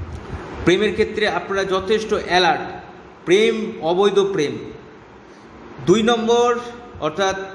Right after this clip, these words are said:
দ্বিতীয় যে রাশি সেটা হচ্ছে কুম্ভ রাশি। কুম্ভ রাশির ক্ষেত্রে প্রেমের ক্ষেত্রে আঘাত,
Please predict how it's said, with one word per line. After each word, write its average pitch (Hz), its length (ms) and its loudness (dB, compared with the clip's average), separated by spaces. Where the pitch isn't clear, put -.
দ্বিতীয় 180 320 0
যে 220 80 4
রাশি 214 340 2
সেটা 208 200 0
হচ্ছে 196 220 -6
কুম্ভ 202 240 -2
রাশি। 185 220 0
কুম্ভ 202 180 -4
রাশির 202 200 2
ক্ষেত্রে 196 280 0
প্রেমের 202 300 2
ক্ষেত্রে 196 280 2
আঘাত, 165 340 4